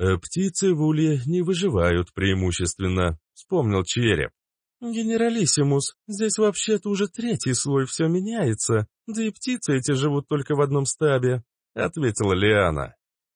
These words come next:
"Э, в том-то и дело. Э, они смотрят на нас квадратными глазами и не понимают,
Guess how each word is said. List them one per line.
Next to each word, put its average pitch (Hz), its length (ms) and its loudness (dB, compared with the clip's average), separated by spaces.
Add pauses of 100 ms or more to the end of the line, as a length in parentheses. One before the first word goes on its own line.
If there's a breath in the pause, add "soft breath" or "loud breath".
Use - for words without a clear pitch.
(100)
"Э, 127 180 4
в - 120 -4
том-то 202 540 2
и 196 200 2
дело. 117 640 4
Э, 87 440 2
они 95 200 -2
смотрят 85 480 -4
на 82 100 -2
нас 123 300 0
квадратными 90 540 0
глазами 98 560 0
и - 20 0
не 185 120 -2
понимают, 135 720 0